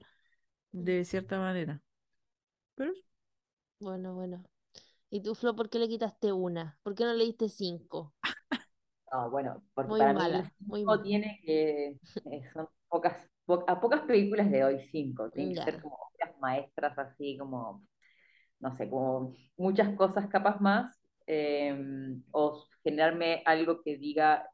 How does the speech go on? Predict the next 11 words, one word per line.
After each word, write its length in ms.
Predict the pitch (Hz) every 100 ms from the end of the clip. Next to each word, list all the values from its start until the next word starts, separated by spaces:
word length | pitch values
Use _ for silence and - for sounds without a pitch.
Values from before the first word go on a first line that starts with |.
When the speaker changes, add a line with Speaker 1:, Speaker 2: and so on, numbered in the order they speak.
| _ -
Speaker 3:
entran 420 | 156 151 156 156
en 460 | 139 135 131 131 131
películas 440 | 139 139 147 151
entrañables 720 | 147 139 143 147 151 156 156
de 380 | 139 135 131 127
mi 140 | 127 127
colección 960 | 135 135 - - 151 151 156 156 151
de 140 | 143 143
toda 160 | 151
la 140 | 156 165
vida. 340 | 170 170 175